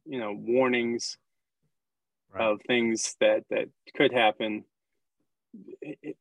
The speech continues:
Speaker 1: you know, what's, what's interesting about the book of Revelation, i-, i-, if you read it, um, in terms of that, it's all about Jesus. One of, one of my professors in seminary told me, "Well, it's like a pic-, it's like a picture book.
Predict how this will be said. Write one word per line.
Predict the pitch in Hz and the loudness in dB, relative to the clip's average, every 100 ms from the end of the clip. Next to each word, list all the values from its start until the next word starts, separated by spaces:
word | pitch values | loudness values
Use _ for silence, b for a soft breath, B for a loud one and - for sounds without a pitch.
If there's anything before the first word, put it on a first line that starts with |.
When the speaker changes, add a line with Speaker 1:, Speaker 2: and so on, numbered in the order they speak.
| - - _ | -18 -20 _
Speaker 1:
you | 156 | 2
know, | 139 120 | 4 6
what's, | 131 135 | 4 4
what's | 165 147 | 4 4
interesting | 196 175 - 147 | 4 2 2 4
about | 123 131 | 4 2
the | 104 | 2
book | 127 123 | 0 0
of | |
Revelation, | 113 117 107 113 - 135 135 123 - | -2 -2 -2 -2 -4 -8 -6 -8 -10
i-, | - | -8
i-, | 107 104 113 113 | -8 -6 -6 -4
if | - 110 | -2 -2
you | 123 113 | -4 2
read | 123 131 | 4 8
it, | 127 113 - _ _ _ _ _ _ _ _ - 107 | 6 4 -6 _ _ _ _ _ _ _ _ -12 0
um, | 120 110 110 110 110 - | 4 6 4 2 -2 0
in | 120 | 0
terms | - 135 127 113 107 - - _ _ _ _ _ | 2 2 4 2 0 -6 -8 _ _ _ _ _
of | 120 113 | 2 4
that, | 107 113 | 6 4
it's | 113 - | 4 4
all | 127 143 | 4 6
about | 131 117 | 4 2
Jesus. | 107 120 110 - - - _ _ _ _ _ _ _ _ _ _ _ - - - _ - - - | 0 0 -2 -6 -10 -16 _ _ _ _ _ _ _ _ _ _ _ -20 -20 -20 _ -20 -18 -10
One | 131 135 | 0 4
of, | 139 | 4
one | 120 139 | 6 6
of | 123 | 6
my | 113 | 2
professors | 113 123 120 - 110 | 0 0 0 0 -2
in | 107 | -4
seminary | 101 117 110 107 | -6 -4 -4 -4
told | - 113 | -2 -2
me, | 110 | 0
"Well, | 110 117 | 4 4
it's | 117 - | 6 6
like | 131 | 4
a | - | 4
pic-, | - 160 - | 2 -4 -2
it's | 127 120 | -2 2
like | 131 123 | 2 2
a | |
picture | 120 156 - 110 | -2 -4 -2 -2
book. | 107 104 | 0 -2